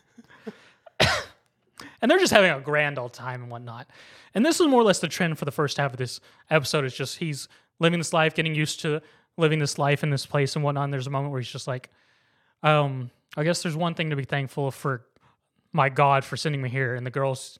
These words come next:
that saved him, just like, "God? What's that?" And he's just like, "There's no gods?" And he finds out there's no religion, gods and whatnot. And there's having moments where they're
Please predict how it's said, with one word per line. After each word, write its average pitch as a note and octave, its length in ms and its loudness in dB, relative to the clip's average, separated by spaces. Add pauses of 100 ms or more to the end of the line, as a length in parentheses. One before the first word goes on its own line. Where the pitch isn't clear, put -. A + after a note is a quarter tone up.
that C#3+ 280 -4
saved E3 220 4
him, C#3 60 -4
just - 140 -10
like, B2 120 -12 (400)
"God? F3 280 2 (580)
What's D#3+ 180 -4
that?" D3 300 -6 (1400)
And D3 340 0
he's C3 220 -12
just - 240 -12
like, B2+ 180 -6 (540)
"There's - 160 -20
no A#2 160 -14 (260)
gods?" D#3 640 -14
And D3 80 -4
he C3+ 80 -2
finds D3+ 300 2
out C#3+ 100 2
there's B2 160 -6
no B2+ 140 -6
religion, C#3 560 -4
gods C3 300 -2
and B2+ 60 -4
whatnot. C3 220 -6
And C3 100 -8
there's A#2+ 120 -10
having C3 200 -6
moments B2+ 320 -8
where B2 120 -6
they're A#2+ 200 -8